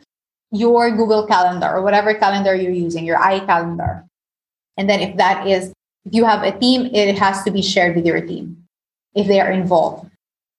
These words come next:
You know, stick to this. We'll have so much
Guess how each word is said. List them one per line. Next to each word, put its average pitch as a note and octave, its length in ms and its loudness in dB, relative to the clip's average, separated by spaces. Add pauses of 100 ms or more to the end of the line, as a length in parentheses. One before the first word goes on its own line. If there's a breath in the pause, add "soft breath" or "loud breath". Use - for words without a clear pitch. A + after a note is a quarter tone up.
(300)
You G#3 80 0
know, G3 520 0
stick - 500 -2
to A3 100 4
this. F#3 540 0
We'll G#3+ 300 2
have G3+ 220 2
so G#3+ 240 2
much A#3 220 2